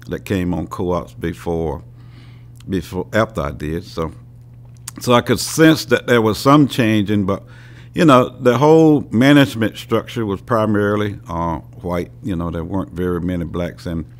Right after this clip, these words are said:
in management at that time, so really didn't think much about it. I just knew that I wanted to do the best job that I could, and that, you know, I had aspiration from the very beginning. I guess I did a, uh,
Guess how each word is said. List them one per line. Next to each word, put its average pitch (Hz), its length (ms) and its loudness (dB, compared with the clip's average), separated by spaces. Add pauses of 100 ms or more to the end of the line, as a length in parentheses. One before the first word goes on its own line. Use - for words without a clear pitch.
(300)
in 95 160 -2
management 98 540 -2
at 69 100 -8
that 76 220 -8
time, 85 320 -8
so 76 320 -8 (920)
really 139 320 6
didn't 127 240 4
think 147 240 4
much 101 220 0
about 90 260 2
it. 101 100 0
I 98 200 -2
just 98 340 -2
knew 110 300 2
that 95 120 2
I 98 140 2
wanted 101 440 0
to 98 100 -6
do 95 180 -2
the 92 80 -2
best 92 380 -4
job 92 300 0
that 87 100 -4
I 82 100 -8
could, 117 560 -2 (520)
and 104 320 0
that, 98 360 0
you 107 160 0
know, 90 200 0
I 98 180 0
had 101 320 -2
aspiration 98 640 -4
from 95 160 -6
the 82 80 -4
very 85 420 -2
beginning. 98 640 -2
I 87 120 -4
guess 92 340 -4 (800)
I 95 80 0
did 98 460 2
a, 85 320 -2
uh, 78 100 -4